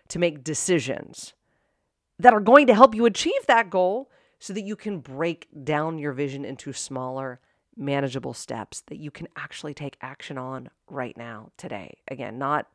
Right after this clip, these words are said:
tomorrow, not next week, not next month. All right, so fourth, the fourth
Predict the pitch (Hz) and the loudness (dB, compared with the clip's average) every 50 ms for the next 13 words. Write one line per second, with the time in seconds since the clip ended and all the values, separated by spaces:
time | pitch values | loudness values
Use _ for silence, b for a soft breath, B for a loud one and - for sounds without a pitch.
0 | _ _ - - 196 180 170 165 156 156 151 156 156 160 160 - - 156 147 190 | _ _ -12 -6 0 4 6 6 6 6 4 2 0 -2 -4 -2 -2 -6 -6 -6
1 | - - 165 151 147 143 - - - - 139 139 - - _ - 123 - - - | -10 -8 -6 -6 -6 -6 -10 -16 -10 -8 -6 -6 -8 -10 _ -16 -16 -16 -18 -16
2 | - 143 135 123 - - - _ _ b b b b b b b b b b b | -14 -12 -12 -12 -14 -18 -20 _ _ b b b b b b b b b b b
3 | b b b b b b b _ 196 196 196 - - - 214 196 190 190 185 - | b b b b b b b _ 6 8 8 6 6 6 8 8 8 8 4 -2
4 | _ _ _ _ _ _ _ 262 247 202 - - - - - - _ _ _ _ | _ _ _ _ _ _ _ 8 8 8 8 4 2 -6 -16 -20 _ _ _ _
5 | _ _ _ _ _ _ _ 156 180 170 180 - 208 214 226 220 202 - | _ _ _ _ _ _ _ -2 -2 -2 2 4 4 4 4 2 0 -6